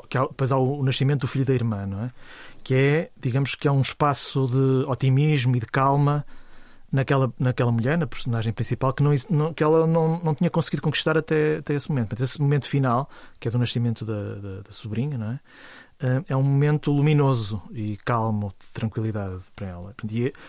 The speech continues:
porquê? Porque a criança representa esse, esse espécie de futuro, é uma espécie de otimismo no, no cinema, ehm, neste, neste filme. E também já era, não sei, tu, não sei se viste o filme, Pedro, o,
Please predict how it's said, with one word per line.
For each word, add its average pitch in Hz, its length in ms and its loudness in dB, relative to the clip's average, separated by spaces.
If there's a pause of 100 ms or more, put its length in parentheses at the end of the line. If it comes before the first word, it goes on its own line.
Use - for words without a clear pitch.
porquê? 127 220 -2
Porque - 160 -2
a - 20 -10
criança 135 300 0
representa 135 400 0
esse, - 260 -2
esse 117 280 -4 (180)
espécie - 300 -2
de - 80 -12
futuro, 139 600 2 (380)
é 123 80 -2
uma 123 80 2
espécie 123 280 -2
de - 60 -2
otimismo 117 560 0
no, 110 160 -4
no 113 120 -6
cinema, 104 520 -6 (680)
ehm, 104 600 -4 (180)
neste, 110 260 -4
neste 120 220 -2
filme. 107 260 -4
E - 20 -4
também 170 240 4
já 170 160 2
era, 139 440 2 (540)
não 135 100 -2
sei, 127 240 -2
tu, 123 280 -8 (180)
não 131 100 0
sei 120 120 -2
se - 80 -8
viste - 220 -4
o 127 40 -4
filme, 135 300 -2 (100)
Pedro, 123 260 -4 (120)
o, 117 720 -2